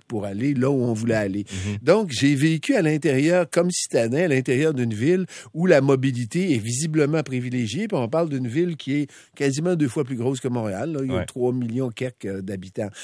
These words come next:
Speaker 1: Donc, j-, j'ai fait la comparaison avec ce que je connais moins, qui est la mobilité, ou ce que je connais quand même assez bien, la difficulté de se, de se déplacer dans notre ville de Montréal. À la fois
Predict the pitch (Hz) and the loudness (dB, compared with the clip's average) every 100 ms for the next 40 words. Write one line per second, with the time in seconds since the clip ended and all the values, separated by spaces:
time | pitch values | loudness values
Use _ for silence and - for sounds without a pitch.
0 | - - - 262 247 156 156 123 143 139 | -16 -8 4 4 6 0 -2 4 4 6
1 | 233 220 131 - 135 127 135 135 117 170 | 2 4 2 4 2 6 6 6 6 4
2 | 127 123 - 143 123 - 147 147 139 135 | 4 2 4 4 4 8 8 10 6 6
3 | 165 262 170 147 143 151 143 143 139 135 | 4 2 2 4 6 6 4 2 0 0
4 | 196 208 - 120 110 - 233 - 220 220 | 0 0 -4 -10 -6 0 0 4 4 4
5 | 233 190 156 196 156 113 117 113 113 101 | 4 4 6 6 4 4 2 2 0 -4
6 | - - 143 139 131 165 - 214 175 120 | -12 -4 6 8 8 4 2 0 -2 0
7 | 175 202 143 120 110 131 113 101 104 104 | 0 2 2 2 2 2 2 0 -8 -10
8 | - 107 - 113 110 175 156 120 107 147 | -4 -2 0 4 8 8 8 2 2 -2
9 | 170 - - 127 113 123 123 131 131 117 | -2 -2 -12 -10 0 4 4 4 2 2
10 | 107 113 135 110 107 104 104 101 95 113 | 2 4 2 2 0 0 0 0 0 2
11 | 165 - 180 180 | 2 2 4 2